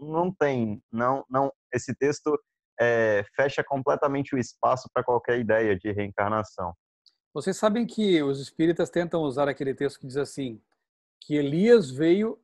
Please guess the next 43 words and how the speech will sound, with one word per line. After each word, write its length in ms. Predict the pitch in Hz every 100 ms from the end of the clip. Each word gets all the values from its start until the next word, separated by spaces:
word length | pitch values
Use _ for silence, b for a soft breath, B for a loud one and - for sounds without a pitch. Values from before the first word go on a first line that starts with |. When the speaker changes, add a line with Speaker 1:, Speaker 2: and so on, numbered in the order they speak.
| -
Speaker 2:
ah, 340 | 139 127 120 - -
João 140 | 175
Batista 360 | 170 - - 185
veio 280 | 139 196
no 120 | 185 156
poder 520 | 190 185 127 175 247
e 80 | 196
virtude, 720 | 214 - - 247 165 107 101 -
ou 100 | 151
no 80 |
espírito 640 | 160 - - 247 233 147 123
de 140 | 117
Elias, 480 | 160 143 123 110 -
né? 240 | 143 170 190 b b b _ -
Como 220 | 165 170
se 80 | 185
o 60 |
texto 240 | 165 190 180
estivesse 160 | 175
dizendo 220 | 123 -
Speaker 1:
Sim. 40 | 196
Speaker 2:
que 520 | 190 175 156 - 147
João 100 | 156
Batista 320 | 170 143 185
seria 220 | 180 185 180
o 40 |
Elias 320 | 165 175 180
reencarnado. 760 | 170 185 185 170 147 147 113 - _ _ _
Mas 160 | - 175
quando 180 | 277 294
a 20 |
Bíblia 200 | 233 220
fala 200 | 208 185
que 120 | 180
veio 220 | 156 185
no 100 | 175
espírito 540 | 180 - - 233 202 180
de, 320 | 135 175 247
quer 140 | -
dizer, 140 | 170 190
no 100 | 226
poder 580 | - 277 214 185 262 214
de, 340 | 143 131 104